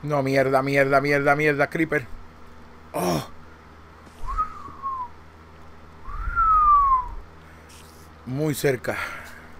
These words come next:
Dios santo. Estoy atrapado en mi propia trampa.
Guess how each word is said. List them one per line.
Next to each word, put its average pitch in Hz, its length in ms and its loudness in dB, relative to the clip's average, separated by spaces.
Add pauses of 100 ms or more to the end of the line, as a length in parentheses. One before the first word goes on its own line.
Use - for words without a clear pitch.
(4000)
Dios 95 240 -14
santo. 92 420 -14 (1500)
Estoy 196 380 2
atrapado 170 760 6
en 165 60 0
mi 165 120 0
propia 170 380 -4
trampa. 165 540 -6